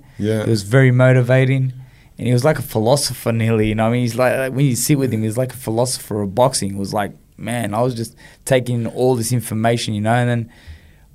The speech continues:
Speaker 2: I was lucky, man, because not only was I signed to the company, I was actually hanging out with them twenty-four seven. Like, there was a point where I was living with Shane, and me and Shane went over,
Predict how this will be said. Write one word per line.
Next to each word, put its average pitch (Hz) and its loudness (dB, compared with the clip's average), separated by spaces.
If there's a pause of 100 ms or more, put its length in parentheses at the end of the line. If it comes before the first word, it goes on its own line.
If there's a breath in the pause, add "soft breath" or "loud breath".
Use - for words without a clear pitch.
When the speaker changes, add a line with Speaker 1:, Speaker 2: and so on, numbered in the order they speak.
(140)
Speaker 2:
I 151 6
was 156 2
lucky, 151 4
man, 117 2
because 113 0 (720 loud breath)
not 143 4
only 170 6
was 131 4
I 120 4
signed 131 2
to 123 -6
the 104 -2
company, 131 0
I 117 4
was 135 4
actually 127 0
hanging 117 -4
out 117 2
with 113 -2
them 104 -6
twenty-four 113 -4
seven. 104 -2 (460 soft breath)
Like, 107 -2
there 117 0
was 117 0
a 113 -4
point 127 -2
where 107 -2
I 104 0
was 104 -4
living 110 -4
with 101 -4
Shane, 113 -4 (760 soft breath)
and 113 -2
me 127 2
and 123 0
Shane 117 -2
went 110 -2
over, 110 -2